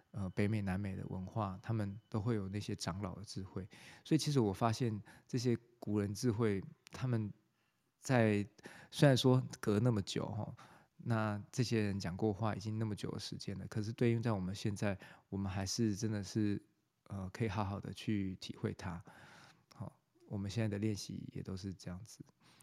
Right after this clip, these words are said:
所以，呃，我觉得很多很，很奇妙的地方啦。我走完萨满之后，重新回来看我这个学习，这些智慧本身它不是规范，它也不是说你必须要这样做，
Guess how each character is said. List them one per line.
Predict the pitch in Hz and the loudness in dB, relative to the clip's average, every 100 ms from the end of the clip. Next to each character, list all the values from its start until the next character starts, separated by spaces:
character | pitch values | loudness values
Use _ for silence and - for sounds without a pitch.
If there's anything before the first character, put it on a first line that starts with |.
| - _ - | -20 _ -6
所 | 113 | 0
以， | 104 95 - _ _ _ _ _ _ _ _ _ _ _ - | 2 0 -4 _ _ _ _ _ _ _ _ _ _ _ -8
呃， | 98 92 87 | -2 -2 -2
我 | 85 | -2
觉 | 98 113 110 101 | 2 6 6 4
得 | 98 101 | -2 -6
很 | 98 | -2
多 | 113 113 | 4 4
很， | 107 101 92 95 - _ _ | 2 -4 -4 -6 -10 _ _
很 | - 107 | -8 -6
奇 | - 101 | -4 -2
妙 | 120 | 0
的 | 95 | 0
地 | - 95 | 0 -2
方 | 92 | -2
啦。 | 90 - | -6 -4
我 | 104 | 2
走 | 113 | 4
完 | 104 | 4
萨 | 107 127 | 4 4
满 | 98 | 4
之 | 101 | 2
后， | 98 | -2
重 | 92 110 | -2 -4
新 | 98 104 | -2 0
回 | 107 | 0
来 | 92 | 0
看 | - 107 95 - - - | 0 -2 -2 -10 -20 -6
我 | 98 | -2
这 | 98 | 4
个 | 117 | 4
学 | 101 - 95 | 2 -2 -4
习， | - - 107 - - - | -6 -8 -12 -14 -20 -4
这 | - | 4
些 | 123 | 4
智 | 123 131 | 6 4
慧 | 127 | 4
本 | 113 95 | 2 -2
身 | - 98 | -2 -4
它 | 95 113 | 0 -2
不 | - 98 | -2 -4
是 | - 107 101 95 - - _ _ _ | -2 -2 -2 -2 -8 -14 _ _ _
规 | 113 107 | -2 0
范， | 113 92 - - - - | 0 -2 -6 -20 -20 -20
它 | - 123 | -4 -4
也 | |
不 | - 101 | -2 -4
是 | - 110 95 92 | -2 -2 -2 -4
说 | - - 101 98 98 | -6 -2 0 -2 -4
你 | 98 | -4
必 | 113 | -4
须 | 101 | 0
要 | 104 | 0
这 | 98 101 | -2 -4
样 | 90 | -6
做， | - | -8